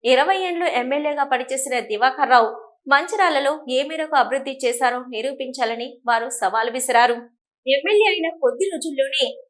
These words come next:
ప్రేమ్ సాగర్ రావు అనేక అభివృద్ధి కార్యక్రమాలకు జీవోలు తీసుకురానున్నారని వారు తెలిపారు. ఆయన వ్యాపారం చేసుకుంటూ మంచిర్యాలలో ప్రజలకు సేవా కార్యక్రమాలు చేస్తున్నారని, దివాకర్ రావు మాదిరిగా ఎన్నికల స్టంట్లో భాగంగా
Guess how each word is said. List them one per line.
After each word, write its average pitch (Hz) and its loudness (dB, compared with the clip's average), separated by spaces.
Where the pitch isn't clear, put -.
ప్రేమ్ 339 4
సాగర్ 285 -4
రావు 269 -2
అనేక 294 -4
అభివృద్ధి 254 -2
కార్యక్రమాలకు 247 -2
జీవోలు 262 -8
తీసుకురానున్నారని 247 -4
వారు 226 2
తెలిపారు. 233 2
ఆయన 240 0
వ్యాపారం 269 4
చేసుకుంటూ 240 -2
మంచిర్యాలలో 247 2
ప్రజలకు 381 2
సేవా 294 0
కార్యక్రమాలు 269 0
చేస్తున్నారని, 247 -4
దివాకర్ 320 -2
రావు 262 2
మాదిరిగా 254 2
ఎన్నికల 339 0
స్టంట్లో 262 -2
భాగంగా 240 0